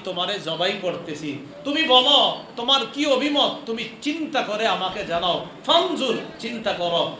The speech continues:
মাযা তারা, তোমার কি সিদ্ধান্ত?" প্রশ্ন, ইব্রাহিম নবী সন্তানের কাছে কি চাইছে? সিদ্ধান্ত। বলেন, কি চাইছে? এখন ইসমাইল নবী যদি বলতেন,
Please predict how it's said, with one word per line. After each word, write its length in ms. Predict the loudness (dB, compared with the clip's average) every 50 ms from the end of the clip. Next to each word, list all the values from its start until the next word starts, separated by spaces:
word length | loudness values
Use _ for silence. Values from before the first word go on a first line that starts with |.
| -2
মাযা 440 | 2 4 6 6 6 4 2 2 2 2 0
তারা, 300 | 0 0 2 2 2 0 0
তোমার 200 | -4 -4 -4 -4 -6 -6
কি 100 | -8 -10
সিদ্ধান্ত?" 580 | -8 -8 -8 -8 -4 -2 -2 -2 -2 -4 -10 -12 -12 -12 -14 -16 -18 -18 -20 -20 -20 -20 -18 -10
প্রশ্ন, 480 | -6 -6 -6 -6 -6 -8 -6 -6 -6 -6 -10 -14 -18 -18 -20 -20 -20 -20 -20 -20 -20 -20 -20 -20 -20 -16 -10 -8
ইব্রাহিম 600 | -8 -6 -4 -2 0 0 0 0 0 -2 -4 -6
নবী 140 | -6 -6
সন্তানের 560 | -6 -6 -6 -6 -6 -6 -6 -6 -4 -4 -4 -6 -6
কাছে 200 | -6 -6 -8 -8
কি 220 | -10 -12 -12 -10 -8
চাইছে? 600 | -8 -8 -8 -8 -8 -8 -8 -10 -10 -14 -16 -18 -18 -18 -18 -18 -18 -18 -18 -18 -18 -18 -18 -16 -12
সিদ্ধান্ত। 480 | -10 -8 -6 -4 -4 -4 -4 -6 -8 -8 -6
বলেন, 180 | -4 -2 -2 -2
কি 180 | -4 -6 -10 -10
চাইছে? 400 | -8 -8 -8 -6 -6 -6 -6 -6 -8 -10 -12 -12 -12 -10 -10 -10 -10 -10 -8 -10 -10 -10 -8 -6
এখন 240 | -6 -4 -4 -4 -4
ইসমাইল 420 | -6 -6 -6 -4 -4 -4 -4 -4
নবী 100 | -6 -6
যদি 200 | -6 -6 -4 -2
বলতেন, 400 | 2 2 2 2 0 -2 -2 -2